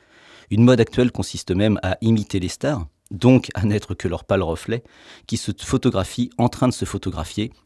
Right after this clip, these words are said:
parfois devant leur miroir, redoublant ainsi l'aspect narcissique du selfie. Mais il faut ici préciser quelque chose. Narcisse, ce héros de la Grèce antique, ne tombe pas amoureux de lui-même, mais de son reflet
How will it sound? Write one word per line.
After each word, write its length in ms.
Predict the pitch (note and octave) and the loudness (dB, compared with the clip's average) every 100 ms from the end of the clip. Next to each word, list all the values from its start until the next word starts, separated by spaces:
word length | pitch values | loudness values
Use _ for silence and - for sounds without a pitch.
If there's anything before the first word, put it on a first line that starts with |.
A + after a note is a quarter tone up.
| _ _ | _ _
parfois 400 | A2 - - B2 | 0 0 0 2
devant 200 | G2+ E2+ | 2 -2
leur 140 | E2+ | -2
miroir, 560 | F#2 E2 D#2+ F2 G#2 G#2+ - - - - | -2 -4 -4 -2 -2 -4 -12 -20 -20 -4
redoublant 520 | A#2 A2 G#2+ G#2 G2+ | 0 2 4 2 2
ainsi 420 | G#2+ G2 - A2 | 0 -4 -4 -4
l'aspect 380 | G#2 E2 - G2 | -2 -4 -4 -2
narcissique 680 | F#2 - - G2 - G2+ - | -2 -4 -8 -8 -6 -8 -10
du 100 | D#2 | -12
selfie. 420 | - D2 - - _ _ _ _ _ - - - - | -10 -10 -12 -20 _ _ _ _ _ -18 -16 -16 -8
Mais 100 | - | 2
il 60 | A#2+ | 2
faut 120 | C3+ | 4
ici 180 | D3 D#3 | 2 2
préciser 420 | - B2 - A#2 | -4 -6 -4 -2
quelque 200 | G#2+ - | -4 -6
chose. 280 | - - - _ _ _ _ _ | -14 -16 -20 _ _ _ _ _
Narcisse, 600 | G2 F2 - C#3 - - _ _ _ | -4 -4 -8 -8 -10 -14 _ _ _
ce 200 | - G2+ | -12 -4
héros 360 | G2+ G2+ A2 G#2 | -4 0 0 0
de 80 | |
la 100 | E2 | -4
Grèce 280 | D#2+ E2 - | -8 -10 -10
antique, 340 | E2+ - - - - - _ | -10 -10 -12 -16 -20 -20 _
ne 140 | G2+ | -4
tombe 260 | G#2+ B2 A#2 | 0 0 0
pas 140 | F3 | -2
amoureux 420 | C#3 A#2 A2+ D3 - | 2 2 0 -4 -6
de 180 | F#2 B2+ | -2 0
lui-même, 560 | B2+ B2+ A#2+ F2+ C#2+ C#2+ _ _ _ _ _ | 0 -2 0 -2 -4 -12 _ _ _ _ _
mais 320 | G2 G#2+ B2 _ - | 0 0 0 _ -14
de 180 | F#2 | -4
son 240 | G#2+ - G2+ | -4 0 -2
reflet 480 | D#2+ - F#2+ A#2+ | -2 -6 -6 -6